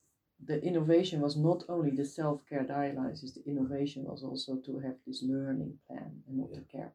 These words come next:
Speaker 1: plan.
Speaker 2: Yes.
Speaker 1: Is there something else that I forgot?
Speaker 2: Yeah, um, eh, it's, no, you didn't forget it, but it, it just the partnership and, and, and,
Speaker 1: Mm.
Speaker 2: um,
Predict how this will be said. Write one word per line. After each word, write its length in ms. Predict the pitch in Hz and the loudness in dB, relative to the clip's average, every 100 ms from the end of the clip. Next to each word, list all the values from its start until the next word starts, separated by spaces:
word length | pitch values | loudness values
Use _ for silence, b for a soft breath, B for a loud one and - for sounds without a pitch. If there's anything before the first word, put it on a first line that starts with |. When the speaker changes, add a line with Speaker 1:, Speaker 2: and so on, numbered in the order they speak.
| _ | _
Speaker 1:
plan. 200 | - 156 _ _ | -20 -20 _ _
Speaker 2:
Yes. 140 | - _ _ _ _ | -20 _ _ _ _
Speaker 1:
Is 140 | - 160 | -16 -10
there 100 | 208 | -8
something 380 | 247 247 240 226 | 0 0 0 -4
else 180 | 208 208 | -4 -4
that 120 | - | -4
I 120 | 185 | -4
forgot? 360 | 185 - 233 294 _ _ _ _ _ _ _ _ _ _ _ _ _ _ - - - | -6 -4 -2 -2 _ _ _ _ _ _ _ _ _ _ _ _ _ _ -20 -10 2
Speaker 2:
Yeah, 240 | 131 135 - - | 4 4 0 -6
um, 200 | - - - - - - - _ _ _ _ _ - | -6 -6 -14 -20 -20 -20 -20 _ _ _ _ _ -4
eh, 240 | - - - - _ _ - - - - | -4 -4 -14 -20 _ _ -12 -12 -12 -6
it's, 260 | 123 - - 104 | -4 -4 -8 0
no, 160 | 113 | 0
you 220 | - 117 | 2 2
didn't 320 | 113 113 113 - - | 2 0 -2 -10 -8
forget 360 | 110 104 113 113 | -4 -2 -2 -6
it, 120 | 95 | -2
but 160 | 98 - - | -4 -4 -2
it, 200 | 98 101 - - | -2 -2 -8 -2
it 320 | 104 - - | -2 -2 -2
just 320 | 113 110 - | 0 0 -6
the 120 | 104 - - | -10 -10 0
partnership 760 | 113 113 98 95 87 - 90 - - - | 0 0 -4 -6 -6 -6 -6 -10 -12 -4
and, 260 | 90 87 87 | -4 -4 -2
and, 340 | 95 90 90 | -2 -2 -6
and, 300 | 90 87 82 - - _ _ _ _ _ _ _ 160 | -6 -8 -8 -12 -20 _ _ _ _ _ _ _ -6
Speaker 1:
Mm. 240 | 80 - | -4 0
Speaker 2:
um, 340 | 85 80 78 | 0 -2 -6